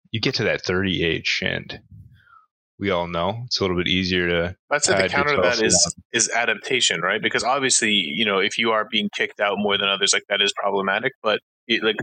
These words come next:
Speaker 2: the, the best players, you have, like, you know, really two, like, right, three options: like, fail, like, you know, in this case for Hazard, like, you know, going to another league or, you know, kind of having a, a drastic dip, or you do something like Saka's a good example, where for our, you know, within Arsenal, he was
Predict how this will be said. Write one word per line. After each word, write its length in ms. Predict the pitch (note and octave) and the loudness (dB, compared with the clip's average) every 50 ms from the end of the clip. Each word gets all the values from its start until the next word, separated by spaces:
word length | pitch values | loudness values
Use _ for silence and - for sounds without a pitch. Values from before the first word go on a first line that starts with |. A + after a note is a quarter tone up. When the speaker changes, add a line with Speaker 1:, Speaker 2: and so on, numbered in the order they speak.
| - | -6
Speaker 2:
the, 100 | - G2 - _ _ _ _ _ _ - | -6 -8 -8 _ _ _ _ _ _ -6
the 60 | - G2+ | -4 -2
best 240 | - A#2 - - - | 0 0 0 0 -2
players, 260 | - A#2+ A#2 A2+ G#2+ | 0 0 0 0 0
you 80 | A2 G2+ | 0 0
have, 60 | G2+ | 0
like, 120 | G#2 G2+ - | -2 -2 0
you 80 | A2 G#2 | 0 0
know, 60 | G2 | 2
really 220 | G2+ G#2 G2+ G#2 - | 2 2 0 0 0
two, 220 | - - A2 G2+ F#2+ | 0 0 0 0 0
like, 160 | F#2 G2 - | 0 -2 -2
right, 140 | G2 G2 G2+ - - | -2 -2 0 0 0
three 140 | - A2 G2 | 2 2 0
options: 400 | F#2 F#2+ - - - - F#2+ - | 0 0 0 0 -2 0 0 0
like, 140 | - F#2+ - | 0 0 2
fail, 460 | - - - A#2 A2 G2 F#2+ F#2+ F#2+ F#2 | 0 0 2 2 0 0 0 0 0 0
like, 140 | F#2+ G2+ - - | 0 -2 -2 -2
you 60 | G2 | -2
know, 80 | F#2+ F#2 | 0 0
in 160 | F#2+ F#2+ F#2 | 0 0 0
this 140 | F#2+ F#2+ - | 0 0 0
case 180 | - G2 F#2+ | 0 0 -2
for 180 | - - G2 F#2+ - | 0 0 0 -2 0
Hazard, 300 | - F#2+ F#2 G2+ F#2+ F#2 F#2 - | 0 0 2 2 0 0 -2 -2
like, 120 | F#2+ F#2+ | -4 -2
you 100 | G2 G2+ | -2 -2
know, 120 | G2+ G2 - - | -2 -2 -2 -2
going 240 | A2 G#2 G#2 G2+ | 0 0 0 0
to 80 | - G#2+ | -2 -2
another 240 | G2 G2 F#2+ F#2 G2+ | 0 0 0 0 0
league 320 | G#2 A2 A2 A2 G#2+ G2+ | 0 0 0 0 0 0
or, 100 | G2 F#2+ | 0 0
you 80 | G2 G2 | 0 0
know, 80 | F#2+ F#2+ | 0 -2
kind 140 | G2 G2 G2 | -2 -2 -2
of 80 | F#2 - _ - | -2 -4 _ -2
having 280 | G#2 G#2 G2+ G2 F#2+ F#2+ | -2 0 0 0 0 0
a, 40 | F#2+ | 0
a 440 | F2+ F#2 F#2+ F2+ - - - - G#2 | 0 0 0 0 -2 -4 -6 -8 -4
drastic 360 | - A2 G2+ G2+ - - A2 _ - | -2 -2 0 0 0 -2 -2 _ -2
dip, 180 | G#2+ G#2 G2+ - _ _ - - - - - - _ | 0 0 0 -2 _ _ -2 0 0 0 0 -2 _
or 300 | - C3 C#3 C3+ B2+ A#2+ | -4 -2 0 0 0 0
you 140 | A#2 G#2+ A2 | 0 -2 -2
do 120 | A2 A#2 A2 | 0 2 2
something 280 | - B2+ A2+ G#2 A#2 | 2 2 0 0 0
like 100 | G#2+ G2+ - | 0 2 2
Saka's 340 | - A#2 A2+ - D3 C3+ | 2 2 0 0 0 0
a 60 | A2 G2+ | 0 0
good 120 | G#2 G2 | 0 0
example, 480 | F#2+ F#2+ - G2 F#2+ - - G2+ F#2+ - - - - - - | 0 0 0 0 0 -2 -2 -2 -2 0 0 -2 -2 -4 -4
where 160 | - G#2 G2+ | -2 -2 -2
for 200 | - - G#2+ G2+ | 0 0 0 0
our, 220 | F2+ G#2 G#2 G#2 - - | 0 0 0 0 -2 -2
you 60 | G2 | -2
know, 80 | F#2+ F#2 | 0 0
within 240 | F#2+ G2+ G2+ G2 G#2 | 0 0 0 0 0
Arsenal, 340 | A2+ A#2 A2 - A#2 A2 | 0 2 2 2 2 0
he 160 | G#2+ - G#2 G2 | 0 0 0 0
was 260 | G2 G2+ F#2 - | 2 2 2 0